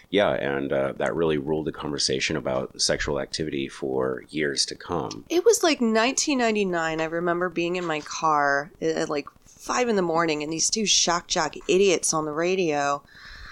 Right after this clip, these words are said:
Speaker 2: one of them was like, "Man, Magic Johnson, I just can't believe he's gay. It's so crazy."
Speaker 1: <laughs>
Speaker 2: And the other one's like, "He's not g-, he's not gay.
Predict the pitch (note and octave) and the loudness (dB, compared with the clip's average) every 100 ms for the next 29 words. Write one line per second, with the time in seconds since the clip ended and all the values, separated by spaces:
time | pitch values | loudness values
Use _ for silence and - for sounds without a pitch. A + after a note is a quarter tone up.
0 | - - - F3 F3 F3 E3+ E3 D3+ - | -16 -12 0 2 2 2 0 2 0 -2
1 | D#3 - - - - - B3 G3 E3 G3+ | -8 -14 -18 -20 -20 -4 0 2 2 0
2 | A#3+ C4 - F3+ E3 E3 - D3 C#3+ C#3+ | 0 0 0 -2 -2 0 -2 -2 -12 -20
3 | _ - - - - - - _ _ - | _ -20 -18 -16 -16 -18 -20 _ _ -20
4 | - - - - - A#3+ C4 G3+ D#3+ E3+ | -6 0 2 2 2 0 -2 -6 -8 -6
5 | B3+ A#3+ - A#3+ F4 G3+ D#3+ - - G3 | -4 -4 2 2 4 2 0 2 2 2
6 | - - B3 C4 F#4 C#4 E3 C#3 C#2+ - | 0 0 0 4 4 2 2 2 2 0
7 | - - - - - A3 A#3 A#3 A#3 G#3+ | -2 -6 -6 -10 -6 0 2 2 2 2
8 | A3 A#3 B3+ D4+ - - - - A3 A#3+ | 0 0 0 -2 -6 -10 -12 -6 -2 0
9 | C#4+ G3 G3 C4 A3+ F3+ G#3 A#3 | 0 2 2 4 2 2 0 -4